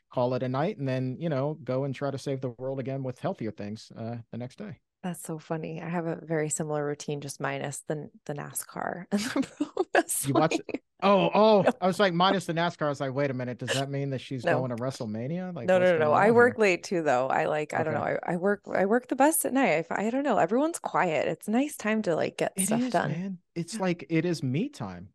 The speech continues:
Speaker 1: It's super cool.
Speaker 2: Totally.
Speaker 1: By the way, you'd be super surprised at, like, some of these enormous names in our industry that freaking love pro wrestling. They
Speaker 2: Really?
Speaker 1: freaking love it. Yeah.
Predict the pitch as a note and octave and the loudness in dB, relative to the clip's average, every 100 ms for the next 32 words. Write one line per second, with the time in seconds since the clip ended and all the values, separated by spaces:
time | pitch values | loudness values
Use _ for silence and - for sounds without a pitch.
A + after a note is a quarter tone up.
0 | - C3 - F#3 F3 E3 A2+ C#3+ E3 A#2 | -10 -10 -6 -4 -2 0 0 0 0 -2
1 | A#2 G2 - E3 - A#2 - - D3+ D3+ | -4 -8 -6 -4 -2 -6 -6 -6 -6 -4
2 | B2+ G#2 A#2 A#2+ C#3+ C#3+ - A#2 - A2+ | -8 -8 -6 -4 -2 -6 -8 -10 -6 -8
3 | - C#3 C3 A#2 A2 F#2+ C3 A#2+ A#2 A#2 | -6 -8 -6 -6 -10 -10 -8 -6 -4 -4
4 | B2+ C3 - A2+ G#2+ A#2+ C3 - A#2+ A2 | -4 -6 -6 -6 -6 -4 -6 -10 -12 -8
5 | A2+ A#2+ G2 A#2 B2+ - C#3 C#3 - _ | -6 -6 -6 -6 -6 -4 -4 -4 -8 _
6 | _ G#2+ G2+ - C3 B2+ B2 A2+ G#2+ A2 | _ -12 -12 -8 -8 -6 -6 -6 -6 -6
7 | A2+ G#2+ _ - G#2+ G2+ G2 - G2+ - | -6 -10 _ -8 -8 -6 -10 -12 -18 -20
8 | _ _ _ F3+ F3+ F3 B3 A4+ - - | _ _ _ -2 0 2 2 2 0 -4
9 | A2 A2+ G#2 G2+ A2 F#2+ | -4 -6 -6 -8 -10 -10